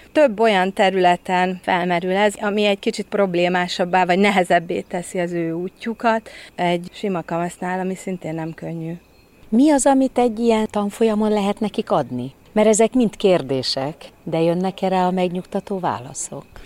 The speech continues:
Speaker 1: Én örökbefogadó szülőként is mondom, hogy a vérszerinti családról beszélni nem könnyű.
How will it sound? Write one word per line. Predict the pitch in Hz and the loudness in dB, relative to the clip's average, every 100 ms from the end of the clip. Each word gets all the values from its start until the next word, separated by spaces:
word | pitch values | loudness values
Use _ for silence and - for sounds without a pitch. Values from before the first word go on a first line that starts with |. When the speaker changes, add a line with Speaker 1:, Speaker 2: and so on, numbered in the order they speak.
| - - - - | -20 -20 -20 -2
Speaker 1:
Én | 233 | 2
örökbefogadó | 240 233 190 180 - 170 175 | 4 4 2 -2 -4 -4 -4
szülőként | 180 190 175 175 190 180 | -6 -4 -4 -4 -6 -6
is | 190 | -8
mondom, | 208 202 208 | -4 -2 0
hogy | 190 | 0
a | 180 | 2
vérszerinti | 214 240 202 185 185 | 0 2 2 2 -2
családról | 180 196 180 180 180 170 | 0 2 4 4 0 -2
beszélni | 190 - 208 226 | -2 0 2 4
nem | 247 233 | 4 2
könnyű. | 202 240 185 165 160 | 2 0 2 0 -4